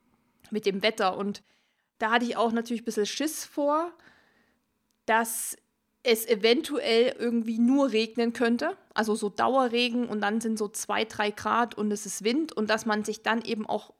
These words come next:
deutlich schneller erkältet, weil der Körper ist natürlich auch angeschlagen, also das Immunsystem ist natürlich dann auch geschwächter nach diesen ganzen Distanzen. Und mit Stirnlampe musste ich tatsächlich nie laufen.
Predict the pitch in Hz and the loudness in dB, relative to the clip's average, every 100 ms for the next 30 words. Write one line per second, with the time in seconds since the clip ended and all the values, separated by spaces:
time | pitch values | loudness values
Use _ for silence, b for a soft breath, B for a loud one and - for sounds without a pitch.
0 | - 208 208 202 - 202 196 196 - - | -2 0 0 -2 -2 -2 0 2 0 -2
1 | 196 190 185 - 190 185 - 208 202 202 | -2 0 -4 -4 -4 -4 -4 -4 -4 -8
2 | 196 196 - - 214 240 226 - 220 220 | -8 -8 -8 -2 0 2 0 -2 2 2
3 | 226 226 220 196 196 202 196 214 214 208 | 2 -4 -6 -8 -6 -6 -4 -2 -4 -6
4 | 220 214 214 190 - 208 202 - 196 b | 0 0 0 -10 -8 -8 -6 -6 -8 b
5 | b b 208 - 202 233 240 214 202 208 | b b -4 -2 0 -2 0 0 0 -2
6 | 220 208 208 196 208 208 208 - 208 202 | -6 -6 -2 -2 -2 -6 -8 -6 -4 -4
7 | 208 202 _ _ _ _ _ _ - 202 | -6 -10 _ _ _ _ _ _ -2 2
8 | 202 202 196 196 190 196 190 - - 208 | 2 2 -2 -6 -6 -8 -12 -14 -12 -6
9 | 196 - - 240 302 320 320 320 247 240 | -4 -2 4 4 4 0 0 0 -2 -2
10 | 240 - 220 220 220 214 202 - 214 240 | -6 -4 -4 -2 -4 -4 -10 -4 2 2
11 | 262 254 262 294 | 4 0 0 -2